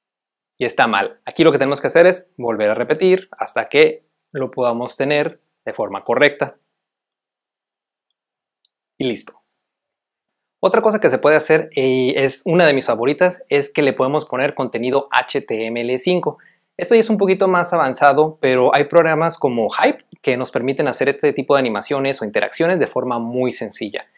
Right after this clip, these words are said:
En este caso específico tenemos un recorrido virtual que pusimos dentro del libro. Ya podemos jugar si es que queremos que se vayan a nuestra página web o que lo podamos ver desde aquí mismo.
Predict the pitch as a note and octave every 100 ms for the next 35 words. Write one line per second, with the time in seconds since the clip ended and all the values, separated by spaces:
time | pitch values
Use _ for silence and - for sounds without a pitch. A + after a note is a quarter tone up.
0 | _ _ D#3 G3+ G#3 G#3 F#3+ G3+ C#3 -
1 | E3+ F#3+ F#3 F#3 B2+ C3+ D3 D3 - _
2 | - D3+ D#3+ C#3+ - A#2 B2 C#3+ D#3 D#3
3 | D#3+ D#3+ D#3+ C#3 - B2 C3 B2+ C3 A#2
4 | A2+ G#2+ G#2+ A#2+ C3 F3+ E3 D#3 _ _
5 | _ - F#3 F#3+ G#3 G#3 D3+ C3 C#3+ -
6 | C3+ B2+ B2 D3 A#2 B2 B2+ - A2 A#2+
7 | D#3 C3+ C3 A#2+ - - F3 F3 F3+ F3+
8 | C3 - A2+ A2+ B2 B2 B2+ C3+ B2 C#3+
9 | E3 - A2+ G#2 G#2+ - A#2 A2+ G2+ -